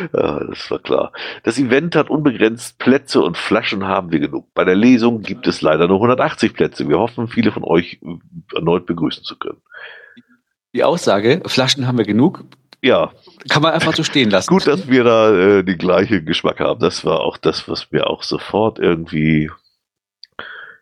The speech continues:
Speaker 1: ja. Naja, also immerhin haben sich schon vierzehn Leute angemeldet.
Speaker 2: Hoffentlich kriegt jeder eine Flasche,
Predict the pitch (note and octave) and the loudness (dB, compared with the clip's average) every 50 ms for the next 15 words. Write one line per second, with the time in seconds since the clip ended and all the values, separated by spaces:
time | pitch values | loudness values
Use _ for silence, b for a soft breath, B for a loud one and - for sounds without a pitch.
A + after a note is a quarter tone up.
0 | B _ - - - - B B B B B B - D3+ E3+ E3 B2+ G#2 B2+ C#3+ | B _ -6 -6 -6 -6 B B B B B B 0 2 2 2 2 2 2 2
1 | - A2+ E3+ E3 D#3+ D3+ C#3+ D3 D3 C#3+ C3+ C3+ C3 - - B2 A2+ - - E3+ | 4 4 4 4 4 4 2 2 0 0 0 -2 -2 -2 -2 -4 0 0 0 0
2 | - - E3+ C3+ C3+ - A#2+ - G#2 - A2+ G#2+ F2+ D#2+ D2+ D#2 F#2+ D3 - - | 2 0 0 2 2 2 2 2 0 0 0 0 0 2 2 4 2 2 0 -4
3 | - - _ _ _ _ _ _ _ _ _ _ _ _ _ _ _ _ _ _ | -10 -20 _ _ _ _ _ _ _ _ _ _ _ _ _ _ _ _ _ _
4 | _ _ _ _ _ _ _ _ _ _ _ _ _ _ _ _ _ _ _ _ | _ _ _ _ _ _ _ _ _ _ _ _ _ _ _ _ _ _ _ _
5 | - - G2+ G2+ G#2 G2 - - G#2 - A#2 A2 A2 A2 G#2+ - - B2 A#2 - | -4 0 2 4 4 4 2 0 0 2 4 4 4 2 0 0 0 0 2 0
6 | F#2 D#2+ | 0 -2